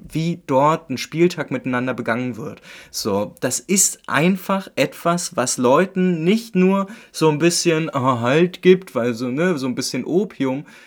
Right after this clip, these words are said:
oder so für die Massen. Nee, da geht es do-, offensichtlich deutlich drüber hinaus. Also wenn ich, wenn ich irgendwie sage, so im, im Fußball, da müssen wir miteinander reden und da müssen wir uns miteinander her-, irgendwie gegenseitig helfen,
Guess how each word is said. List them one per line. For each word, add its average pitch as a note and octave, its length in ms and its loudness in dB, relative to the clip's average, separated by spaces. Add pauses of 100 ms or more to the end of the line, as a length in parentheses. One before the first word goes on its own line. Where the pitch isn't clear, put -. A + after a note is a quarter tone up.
oder C3 240 0
so B2+ 160 -4
für - 160 -10
die A2+ 100 -6
Massen. D3 460 -4
Nee, G#3+ 380 -4 (300)
da C#3 100 -2
geht F#3+ 260 -4
es - 160 -8
do-, - 240 -4
offensichtlich F#3 640 -6
deutlich F3+ 380 -2
drüber D#3 240 -2
hinaus. D3 520 -2
Also C#3 300 -2
wenn D#3 240 0
ich, - 280 -4 (200)
wenn B2 240 -4
ich - 260 -6
irgendwie F3 320 0
sage, C3+ 380 0
so G#2+ 160 -6
im, A2+ 280 -10 (180)
im B2 400 -8
Fußball, F#3+ 400 0
da C3+ 100 0
müssen C#3 180 -2
wir C3 80 -4
miteinander A#2 560 -4
reden E3+ 300 4
und B2+ 120 -6
da A#2+ 60 0
müssen C3+ 180 -6
wir C#3+ 60 -4
uns C3+ 120 -10
miteinander B2 380 -4
her-, A#2 220 -4
irgendwie A2+ 500 -8
gegenseitig B2 460 -6
helfen, F#3 340 -4